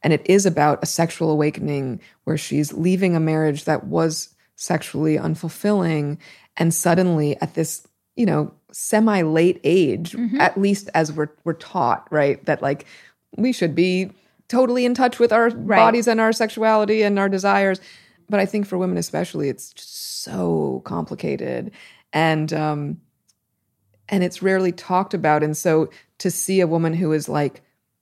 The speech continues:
Speaker 1: really desirous and is in the process of embodiment at that stage, while also, like, sort of spinning out of control, I, I, I loved those two things sort of, like, bumping up against
Speaker 2: Yeah.
Speaker 1: one another.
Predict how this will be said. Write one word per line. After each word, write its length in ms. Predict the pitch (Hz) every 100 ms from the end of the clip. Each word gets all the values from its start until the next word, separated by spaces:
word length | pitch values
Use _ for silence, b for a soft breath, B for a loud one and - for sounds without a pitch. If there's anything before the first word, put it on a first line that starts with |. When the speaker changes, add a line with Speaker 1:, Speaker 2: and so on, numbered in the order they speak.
| _ _ _ _ -
Speaker 1:
really 640 | 175 165 185 185 175 156
desirous 840 | 139 147 - 143 151 151 139 - -
and 100 | 151
is 260 | 151 151 - _ _ _ _ _ _ _ _
in 140 | 202 180
the 80 |
process 540 | 160 - 190 175 - 160
of 160 | 156
embodiment 1000 | 151 147 135 143 147 160 165 170 - - - B B
at 200 | 160 -
that 280 | 156 151 -
stage, 580 | - - 147 147 170 160 -
while 520 | 156 160 160 156 147
also, 480 | 147 147 - 147 143
like, 360 | 135 139 131 - _ _ _ _ _ _ _ _
sort 200 | - 190
of 80 | 156
spinning 420 | - 196 185 160
out 140 | 143
of 120 | 135
control, 760 | - 147 147 - 170 165 147 139
I, 120 | - - _ -
I, 80 | - -
I 100 | 170
loved 340 | 170 170 175
those 220 | 165 160 151
two 180 | -
things 400 | 147 - 143 147
sort 120 | 151 135
of, 140 | 139
like, 160 | 123 -
bumping 380 | 170 160 147 139
up 160 | 131 -
against 600 | 147 113 - - - -
Speaker 2:
Yeah. 420 | 233 202 208 202
Speaker 1:
one 120 | 151
another. 600 | 135 131 - 82 87 175